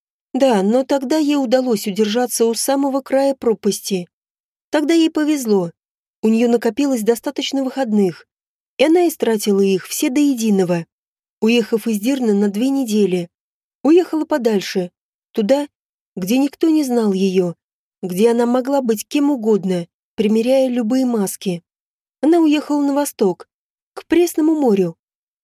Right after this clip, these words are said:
и две недели была практически счастлива. Одна. Тогда этого оказалось достаточно, чтобы привести эмоции в порядок. Да, вернувшись в Дирн, она время от времени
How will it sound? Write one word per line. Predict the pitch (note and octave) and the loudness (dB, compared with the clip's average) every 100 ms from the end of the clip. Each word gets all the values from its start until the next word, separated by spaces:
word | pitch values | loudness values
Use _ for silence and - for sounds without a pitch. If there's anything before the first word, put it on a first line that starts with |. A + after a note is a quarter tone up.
| _ | _
и | G3+ | -4
две | G#3 | 0
недели | A#3 A#3 C#4 B3+ | 0 0 0 0
была | F#3 G3 F#3+ F3 _ _ _ | 2 2 0 -4 _ _ _
практически | A#3+ C4+ - D#4+ D#4 - D4 | -4 -2 -2 -2 -4 -6 -6
счастлива. | - A3+ G#3 F#3+ F3+ F3 - _ _ _ _ _ | -4 -4 -2 -4 -2 -6 -10 _ _ _ _ _
Одна. | D4 A#3 A3 F3 E3+ _ _ _ _ - | -2 2 2 0 -6 _ _ _ _ -6
Тогда | D4 D4 | 0 2
этого | E4+ D4 C4 | 2 2 0
оказалось | C4 B3 C4+ C4+ B3 | 2 0 2 0 0
достаточно, | C4 - G#3 G3+ G3 - F3+ - _ _ | -2 0 -6 -4 -6 -4 -6 -8 _ _
чтобы | - G3 | -4 -4
привести | F#3+ G#3 G#3 G#3 - A3+ | 0 0 0 -2 -2 -2
эмоции | A3+ C4+ C4 | 0 -2 -2
в | C4 | -6
порядок. | - C4 A#3 F3+ F3+ - _ _ _ _ _ _ | -2 0 0 0 -4 -6 _ _ _ _ _ _
Да, | G3+ A3 | 0 2
вернувшись | G3 G3 G#3 A3+ - A3 G3 | 2 2 2 0 0 -2 -2
в | F3+ | -2
Дирн, | A3+ D4 C#4 _ _ _ _ | -2 -2 -4 _ _ _ _
она | A#3 D4 | 0 0
время | B3 A3 G#3+ G3+ | 0 2 2 0
от | G3 | 0
времени | G#3 G3 F#3+ F3+ E3+ | 0 2 0 -2 -6